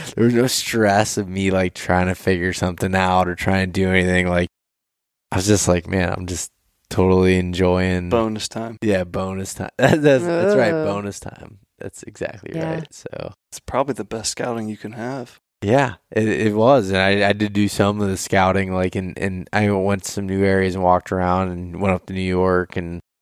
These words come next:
Speaker 1: and everything. And it's just, it's, it's cool. I, lo-, I love,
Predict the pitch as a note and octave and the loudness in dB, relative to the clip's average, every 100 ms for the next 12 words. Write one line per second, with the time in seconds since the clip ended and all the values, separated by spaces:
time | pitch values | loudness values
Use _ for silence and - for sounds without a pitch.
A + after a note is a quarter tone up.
0 | _ _ _ F2+ F#2 F#2 F#2 F2+ F2+ F#2 | _ _ _ 2 4 4 4 4 2 2
1 | F2+ F2+ F2+ F2 - F2+ - - - F#2 | 2 0 -2 -4 -4 -6 -6 -12 -10 -8
2 | - - - - - - - F#2+ F2 E2+ | -8 -10 -14 -18 -20 -18 -6 -4 -2 -4
3 | - - G2 G2 F2 F#2+ G2 G2+ F#2+ F#2 | -8 -2 2 2 2 4 4 4 2 -6